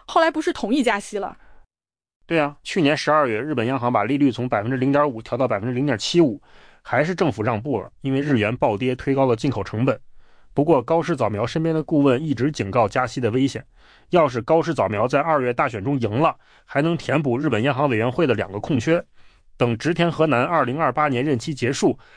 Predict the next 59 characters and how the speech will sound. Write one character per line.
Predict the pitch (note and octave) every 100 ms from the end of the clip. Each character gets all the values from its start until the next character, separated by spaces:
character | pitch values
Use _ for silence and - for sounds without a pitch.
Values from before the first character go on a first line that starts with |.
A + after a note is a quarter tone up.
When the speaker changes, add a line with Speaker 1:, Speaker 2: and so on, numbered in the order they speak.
| -
Speaker 2:
下 | - - E3
一 | C3+
任 | C#3+ A#2
行 | A#2+ D#3
长 | A#2+
人 | G2+ C#3
选 | B2 G#2
可 | - -
能 | G2+ A#2+
都 | D#3 C#3
由 | C3
政 | D#3+ A2+
府 | -
说 | - A2
了 | G2
算。 | G2 - _ _ _ _ _ _
Speaker 1:
这 | -
么 | D#4+
看 | - C4+
来， |
日 | D#4+ D#4+
本 | G#3
央 | B3+
行 | C#4+
的 | C#4+
独 | G3+ A#3+
立 |
性 | D4 C#4+
也 |
没 | F3 D#3+
那 | A#3+
么 | A4+
强 | - -
啊。 | - D#3+ - - -
虽 | - E4+
然 | F4+
不 | D4
像 | E4
特 | D#4+
朗 | C4+ E4
普 | F#3
干 | B3+ C4
预 |
的 | B3+
那 | B3
么 | A#3
直 | G#3 G3+
接， | G3+ B3 B3 - - -
但 | F4
政 | F#4+
府 | F4
还 | G3 G3+
是 |
能 | C#4+ E4+
影 | A3+ G#3+
响 | G3
到 | F#3+
他 | - -
们。 | -